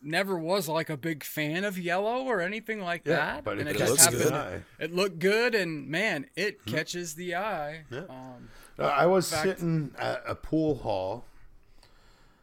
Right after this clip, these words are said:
Speaker 2: having a beer, and I was literally about, I'd say, a good seventy feet from the entry door.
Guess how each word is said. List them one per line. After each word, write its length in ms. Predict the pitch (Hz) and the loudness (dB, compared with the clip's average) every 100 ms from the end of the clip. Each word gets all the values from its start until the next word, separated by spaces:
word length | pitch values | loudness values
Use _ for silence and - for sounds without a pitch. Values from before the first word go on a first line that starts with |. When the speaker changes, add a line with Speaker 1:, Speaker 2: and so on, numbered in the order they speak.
| _ - - - - | _ -20 -20 -20 -8
Speaker 2:
having 340 | 120 131 143 | -4 -2 -2
a 40 | 135 | -2
beer, 480 | 131 123 117 131 - - _ - | 0 0 0 -2 -10 -20 _ -8
and 200 | 104 117 | -6 -2
I 80 | 127 | 0
was 220 | 131 107 | 0 -2
literally 460 | 123 143 131 117 107 | 0 2 2 0 -2
about, 420 | 107 107 104 - - _ _ _ - 107 | -2 -2 -2 -8 -20 _ _ _ -12 -4
I'd 180 | 113 | -4
say, 200 | - 139 | -2 -2
a 40 | 127 | 0
good 220 | 117 120 | -2 -4
seventy 380 | - 127 127 123 | -4 -4 -4 -8
feet 300 | - 139 - | -8 -10 -6
from 180 | 123 120 | -6 -6
the 160 | 127 | -8
entry 320 | 123 120 - 104 | -6 -6 -6 -6
door. 360 | 95 95 110 | -4 -6 -6